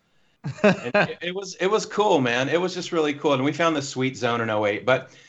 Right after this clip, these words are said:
Speaker 1: that, that, that
Speaker 2: I was
Speaker 1: really
Speaker 2: in that lot.
Speaker 1: Oh, really? Yeah,
Speaker 2: Yeah.
Speaker 1: man. I mean, it
Speaker 2: I
Speaker 1: was
Speaker 2: was
Speaker 1: an
Speaker 2: there.
Speaker 1: anomaly. We had, we just had really good kids. It was one of those things that doesn't happen. I gotta tell you, I mean, you know, we won in twenty eleven,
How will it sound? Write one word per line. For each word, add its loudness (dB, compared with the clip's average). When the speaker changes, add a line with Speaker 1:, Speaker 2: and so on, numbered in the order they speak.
Speaker 1:
that, 0
that, 4
that 2
Speaker 2:
I 6
was 4
Speaker 1:
really 4
Speaker 2:
in 0
that 0
lot. -2
Speaker 1:
Oh, 2
really? 4
Yeah, 4
Speaker 2:
Yeah. 0
Speaker 1:
man. -6
I -12
mean, -8
it -6
Speaker 2:
I -6
Speaker 1:
was -2
Speaker 2:
was -6
Speaker 1:
an -4
Speaker 2:
there. 0
Speaker 1:
anomaly. -4
We 0
had, 0
we 0
just -6
had 2
really 4
good -2
kids. 2
It 4
was -2
one 4
of 6
those 4
things 2
that -4
doesn't 2
happen. 2
I 4
gotta 2
tell -2
you, 2
I 2
mean, 0
you -2
know, 2
we 2
won 2
in 2
twenty 2
eleven, 4